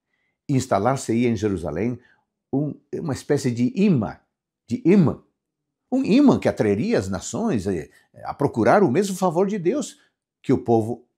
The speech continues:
experimentou. Diante do contraste que se notaria do que era a maldição para o que se tornaria a bênção, aparece a promessa de que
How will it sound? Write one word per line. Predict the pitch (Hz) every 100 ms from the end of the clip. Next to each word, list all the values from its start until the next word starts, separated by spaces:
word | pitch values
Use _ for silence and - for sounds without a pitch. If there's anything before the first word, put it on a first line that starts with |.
| _ _ -
experimentou. | 107 - 85 76 67 - 50 - _ _ _ _ _ _ _ _ _ _
Diante | 82 98 92
do | 90
contraste | - 82 67 139 135 98
que | 95
se | - 95
notaria | 90 - 85 220 - - _ _ _ -
do | 101
que | 98 95
era | 87 117 - _ _ _ _
a | -
maldição | 90 76 - 117 90 - _ _ _ -
para | 101 101
o |
que | -
se | 90 113
tornaria | 123 95 76 156 147 76 _ _ _ _
a | -
bênção, | 110 165 190 87 - _ _ _ _ _
aparece | - - 90 101 104 107
a |
promessa | 101 131 110 104 92 85
de | 76 80
que | - 80